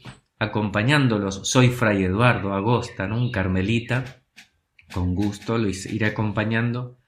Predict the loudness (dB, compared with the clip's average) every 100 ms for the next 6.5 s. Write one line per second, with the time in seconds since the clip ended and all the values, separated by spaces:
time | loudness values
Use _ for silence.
0 | _ _ _ _ _ -10 -10 -4 -2 4
1 | 4 4 0 -2 -2 -2 -6 -2 2 2
2 | 0 -6 -10 -16 -18 -14 -12 -8 -6 -4
3 | -2 -2 -2 -4 -6 -10 _ _ _ -14
4 | -6 -4 -2 -4 -6 -8 -6 -4 -4 -4
5 | -8 -8 -2 -2 -2 -2 -4 -4 -4 2
6 | 4 2 -2 -6 -16